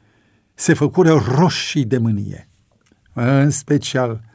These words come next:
colonelul Dobrițoiu. „Auzi tu? Să-mi dea generalul mie și nu lor dreptate? Și asta chiar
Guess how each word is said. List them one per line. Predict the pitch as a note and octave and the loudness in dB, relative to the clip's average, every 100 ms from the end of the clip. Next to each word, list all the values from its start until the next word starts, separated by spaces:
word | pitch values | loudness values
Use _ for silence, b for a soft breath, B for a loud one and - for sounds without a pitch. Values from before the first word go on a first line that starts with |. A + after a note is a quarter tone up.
| b b b b b - | b b b b b -4
colonelul | D#3+ C3+ C3+ B2+ D#3 B2 B2 | 0 2 2 2 2 2 0
Dobrițoiu. | G#2 A#2 G#2 A2+ A2+ - A2+ G#2+ A2 _ _ _ | -2 -4 -2 -6 -8 -10 -12 -12 -18 _ _ _
„Auzi | - A#2 D3+ F3+ - | -2 -2 -2 -8 -12
tu? | - D#3 - _ b b b b b | -16 -16 -16 _ b b b b b
Să-mi | - F3+ D#3 C#3+ B2+ | -2 2 4 2 0
dea | G#3 A#3 | 0 0
generalul | - D#3 D3+ D3+ G3 D#3+ D#3+ D3 E3 G3+ B3+ | 0 0 0 0 0 2 4 6 6 4 6
mie | D4 B3+ D3+ A#2+ | 6 6 4 2
și | - F3 | -4 -4
nu | B2 C#3+ | -2 0
lor | D3+ C3+ | 0 -4
dreptate? | G2 A2+ - G#2+ F#2 - F3 - B B B | -6 -10 -10 -12 -12 -10 -12 -12 B B B
Și | G#3 | 2
asta | G#3 G#3 E3 | 2 2 0
chiar | - - A#3 C4 C#4 | -2 -2 0 2 0